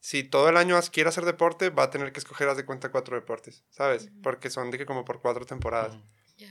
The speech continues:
Speaker 1: Entonces, haz de cuenta
Speaker 2: Ujú.
Speaker 1: que allá de Estados Unidos, por eso a lo mejor de que en las películas sale de que, ah, el güey juega fútbol y luego juega de que americano,
Speaker 2: todo.
Speaker 1: y luego juega básquet, y, lo, y, ¿sabes? Así como si fuera que, no sé,
Speaker 3: Ujú.
Speaker 1: se hiciera todo así.
Speaker 2: Ajá.
Speaker 1: Y,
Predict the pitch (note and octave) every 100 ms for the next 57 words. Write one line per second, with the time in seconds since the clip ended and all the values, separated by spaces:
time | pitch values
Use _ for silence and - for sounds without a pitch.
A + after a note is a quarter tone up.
0 | - C3+ C#3 C#3+ C3+ C#3 C#3 C#3 C3+ C3
1 | B2 B2 C3 C3 D3 D3 D#3 D3+ C3+ B2
2 | C3+ C3 B2 B2+ A#2+ A#2+ B2 A#2+ C3 B2+
3 | B2 B2 B2 B2 G#2+ - _ _ - B2
4 | A#2 - B2+ A#2+ A#2 - C3+ C3+ C3+ A#2+
5 | A#2+ B2 A#2+ A2+ - B2 B2 B2 - A#2+
6 | B2 A#2 G#3+ C3 B2+ C#3 B2+ A#2+ A#2+ C3+
7 | C3 B2 C#3+ - C4 B2 C3 B2+ C3+ E3
8 | E3 D3 D3 D#3 D#3+ C#3+ C3+ C#3 D3+ C#3+
9 | C3 A#2+ A#2+ - - - _ - B2+ A#2
10 | C3+ C#3+ C3+ C#3 C#3+ D#3 D#3 D3+ C#3+ C#3+
11 | D3 A#3+ B3+ A3+ - _ _ - C#3 C3+
12 | C3 B2+ B2